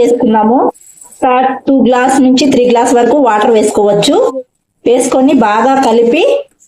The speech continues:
విజిల్స్ పెట్టుకునేయాలి. సాల్ట్ రుచి చూసుకొని, సాల్ట్ తక్కువగా ఉంటే వేసుకోవాలండి.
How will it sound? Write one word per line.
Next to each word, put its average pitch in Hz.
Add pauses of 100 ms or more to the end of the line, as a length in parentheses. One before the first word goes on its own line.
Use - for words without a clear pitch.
(600)
విజిల్స్ 269
పెట్టుకునేయాలి. 208 (1500)
సాల్ట్ 285
రుచి 277 (100)
చూసుకొని, 277 (500)
సాల్ట్ 269
తక్కువగా 285 (100)
ఉంటే 269 (120)
వేసుకోవాలండి. 254